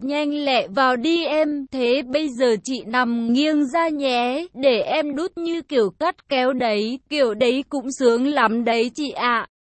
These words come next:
Chị Hương và tôi cũng nằm nghiêng người ra, nhưng chị Hương gác một chân lên người tôi để mép lồn hơi mở rộng ra một chút, đầu con cặc của tôi bây giờ chỉ cách mép lồn chị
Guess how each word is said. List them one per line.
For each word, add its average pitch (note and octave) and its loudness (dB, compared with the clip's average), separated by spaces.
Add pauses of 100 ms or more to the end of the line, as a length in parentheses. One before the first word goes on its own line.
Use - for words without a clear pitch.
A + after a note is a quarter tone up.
(120)
Chị D#4+ -2
Hương B3 -2 (160)
và B3+ 4
tôi D#4+ 2
cũng B3+ -4
nằm B3+ -2
nghiêng E4+ -4
người D4+ 4
ra, D4 0
nhưng D#4 0
chị D4 -4
Hương C4 0
gác E4 -2
một C#4+ 0 (100)
chân D4+ 2
lên C#4+ 2
người C4+ 2
tôi F4 0
để C#4 4
mép C4 -2
lồn C4 0
hơi D#4 -2
mở B3+ -2 (120)
rộng C4 0 (160)
ra D#4 2
một C#4 2 (100)
chút, E4 -4 (140)
đầu B3+ 2
con C#4+ -2
cặc A#3+ -6 (100)
của A3 -2 (100)
tôi D4 6
bây C#4+ 4
giờ A#3+ 2
chỉ C4 -4 (160)
cách D#4+ -2
mép E4+ -2
lồn B3+ 0
chị E4+ -4